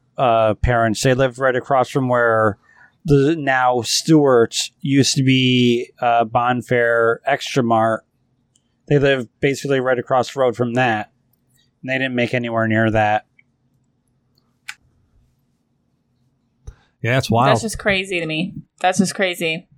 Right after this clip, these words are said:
Speaker 3: Yeah, no, they don't, there's not a lot of prospects there. It's kinda,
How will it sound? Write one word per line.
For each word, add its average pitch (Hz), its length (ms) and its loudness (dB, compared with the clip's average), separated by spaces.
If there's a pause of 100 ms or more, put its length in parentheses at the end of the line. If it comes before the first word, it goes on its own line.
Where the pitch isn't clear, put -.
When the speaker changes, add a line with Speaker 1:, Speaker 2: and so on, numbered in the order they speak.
(800)
Speaker 3:
Yeah, 170 400 -2
no, 180 360 -2
they 202 140 0
don't, 240 260 0
there's 226 200 -2
not 277 140 0
a 269 60 0
lot 226 120 2
of 185 60 -4
prospects 147 580 -2
there. 143 140 2
It's 156 120 -4
kinda, 143 380 -8